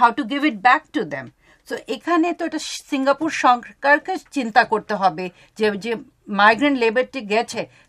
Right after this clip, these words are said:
তাকে কি সে সেই ধরনের পরিবেশ তৈরি করে দিয়েছে?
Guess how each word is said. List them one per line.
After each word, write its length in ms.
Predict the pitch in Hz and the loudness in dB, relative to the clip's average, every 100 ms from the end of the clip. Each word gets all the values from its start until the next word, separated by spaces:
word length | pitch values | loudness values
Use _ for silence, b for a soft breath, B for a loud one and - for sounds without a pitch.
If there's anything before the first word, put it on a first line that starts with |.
| - | 6
তাকে 320 | 226 226 294 | 6 6 -2
কি 140 | 302 | -4
সে 280 | 285 277 262 | -2 0 0
সেই 320 | - 269 247 | -2 -6 -6
ধরনের 540 | 214 226 247 262 269 285 | -6 0 0 2 0 0
পরিবেশ 480 | - 226 247 269 - | -2 -4 -4 -6 -6
তৈরি 260 | 233 226 240 | -6 -6 -8
করে 280 | 262 254 | -6 -6
দিয়েছে? 600 | 233 233 262 311 - - | -6 -8 -6 -6 -8 -20